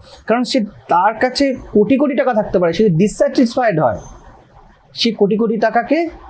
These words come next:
মিসইউজ করবে। তার কাছে কিচ্ছু নেই, তখন যদি সে ডিসস্যাটিসফাইড হয়, তখনও সে তার যে দারিদ্র তাকে মিসইউজ করবে। তো এই জায়গাতে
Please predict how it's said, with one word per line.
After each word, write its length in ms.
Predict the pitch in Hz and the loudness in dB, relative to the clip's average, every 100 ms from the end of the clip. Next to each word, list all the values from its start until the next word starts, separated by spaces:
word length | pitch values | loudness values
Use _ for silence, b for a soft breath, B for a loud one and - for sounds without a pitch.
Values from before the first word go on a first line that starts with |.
| - | -4
মিসইউজ 360 | 147 151 139 120 | -2 2 0 0
করবে। 280 | 117 107 117 - _ _ _ _ _ - - - _ - _ | -2 -4 -6 -14 _ _ _ _ _ -20 -20 -20 _ -20 _
তার 100 | 202 | -2
কাছে 120 | 226 | 0
কিচ্ছু 380 | 208 285 285 330 | 2 0 2 2
নেই, 200 | 302 220 | 2 0
তখন 280 | - 180 269 | 0 2 2
যদি 100 | 262 | 2
সে 80 | 269 | 0
ডিসস্যাটিসফাইড 680 | 240 220 220 226 226 175 | 0 0 -2 2 2 2
হয়, 200 | 135 101 - - - - - - | 0 -2 -6 -20 -18 -18 -10 -4
তখনও 300 | 175 247 254 | -2 0 0
সে 260 | - 302 339 - - - | -2 -4 -6 -16 -14 -4
তার 320 | 220 226 175 | -2 0 0
যে 100 | 208 | 2
দারিদ্র 480 | 151 165 202 202 277 | 4 2 0 0 0
তাকে 420 | 233 175 285 320 - - - - | 0 0 0 -2 -8 -16 -20 -2
মিসইউজ 360 | 165 156 151 - | 0 2 0 0
করবে। 300 | 120 101 87 - - - _ _ _ - _ _ _ _ _ | -4 -2 -4 -10 -18 -20 _ _ _ -20 _ _ _ _ _
তো 60 | - | 0
এই 220 | 208 247 220 | 2 2 2
জায়গাতে 580 | 214 196 190 208 220 | 0 0 -2 -2 -4